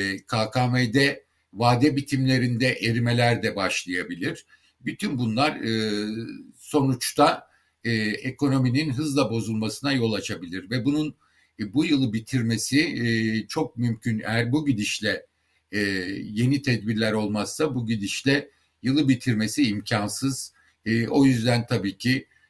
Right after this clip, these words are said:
işte erken seçim olur mu, baskın seçim olur mu tartışmaları da bunlarla birlikte yürüyor. Son olarak söylemek istediğim bu yüz elli milyar liralık, e, yatırım teşvikli avans kredisi.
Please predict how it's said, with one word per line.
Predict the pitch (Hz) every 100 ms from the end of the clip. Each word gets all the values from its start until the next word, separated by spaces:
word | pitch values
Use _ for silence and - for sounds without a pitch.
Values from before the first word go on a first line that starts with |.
| _
işte | - -
erken | 120 117 123 117
seçim | 123 117 120
olur | 120 113 120
mu, | 104 110 107
baskın | 110 110 123
seçim | 113 113 113 113
olur | 117 120
mu | 110 104
tartışmaları | 104 95 - - 101 101 101
da | 123 135
bunlarla | 123 120 104 92 107
birlikte | 110 98 92 -
yürüyor. | 87 87 82 67 64 _ _ _ _ _
Son | - - 190 170
olarak | 139 123 117 107
söylemek | - 123 113 113 113
istediğim | - - 113 95 117 147 - _ _ _ -
bu | 151
yüz | 156 156 135
elli | 151 151 160
milyar | 175 143 127 127
liralık, | 123 117 110 95 104 - _ _ _ _ -
e, |
yatırım | 107 101 98 110 113 151 151
teşvikli | - 120 - 123 - 147
avans | 113 120 143 131 -
kredisi. | 117 104 85 80 - 90 -